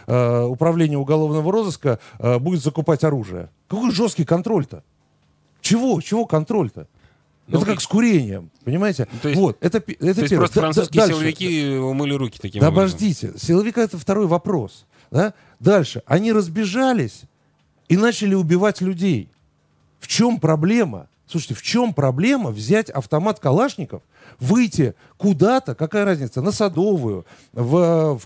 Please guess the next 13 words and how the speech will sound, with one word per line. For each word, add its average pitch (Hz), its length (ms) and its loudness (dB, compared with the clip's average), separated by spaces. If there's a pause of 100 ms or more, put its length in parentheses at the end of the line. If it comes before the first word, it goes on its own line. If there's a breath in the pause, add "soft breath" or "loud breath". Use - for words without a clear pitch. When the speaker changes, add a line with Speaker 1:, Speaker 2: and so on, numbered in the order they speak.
Speaker 1:
в, 147 60 -2
в - 80 -12
кафе 196 280 0
Парижа 175 640 -2 (160 loud breath)
или 185 200 4
на 202 120 0
площадь 214 420 -4
Алжира 180 680 2 (340 loud breath)
и 233 120 2
стрелять 202 520 4
из 190 120 -4
автомата 170 460 -2
Калашникова? 156 760 -2